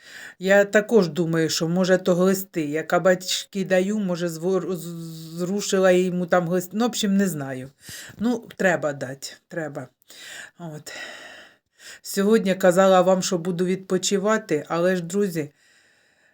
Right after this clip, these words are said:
сьогодні субота, перед базарем, куча роботи була, і ще ж я і почала до обіду,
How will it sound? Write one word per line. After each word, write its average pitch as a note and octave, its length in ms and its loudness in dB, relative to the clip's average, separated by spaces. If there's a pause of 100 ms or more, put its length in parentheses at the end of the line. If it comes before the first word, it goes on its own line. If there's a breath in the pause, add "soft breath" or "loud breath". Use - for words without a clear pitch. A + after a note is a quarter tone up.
(160)
сьогодні G3 540 0
субота, G3 800 0
перед F3+ 320 -4
базарем, F#3+ 680 2 (280 loud breath)
куча G3+ 400 -2
роботи F3+ 480 -2
була, D3 400 -4
і F3 160 -6
ще G3+ 300 0
ж F#3+ 240 -6
я F#3+ 360 2 (180)
і F#3 100 -8
почала F#3 520 4
до E3+ 160 0
обіду, E3+ 560 -2